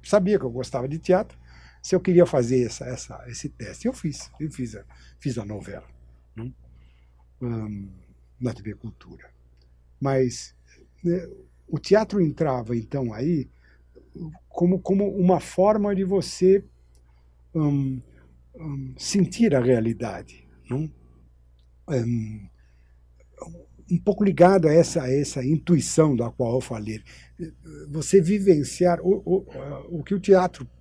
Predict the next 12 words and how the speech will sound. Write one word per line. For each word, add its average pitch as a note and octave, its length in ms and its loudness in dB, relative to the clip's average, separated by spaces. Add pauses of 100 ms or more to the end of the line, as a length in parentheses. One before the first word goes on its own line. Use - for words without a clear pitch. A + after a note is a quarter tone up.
proporciona E3+ 920 2 (200)
pra - 120 -6
quem C#3+ 240 0
atua, F3 600 4 (160)
não? C#3+ 240 -6 (1160)
Também D#3+ 240 8
pra C3 140 -6
quem A#2+ 280 -2
é A2 160 -6
o A2+ 60 -8
espectador, C3 800 -2
mas - 340 -14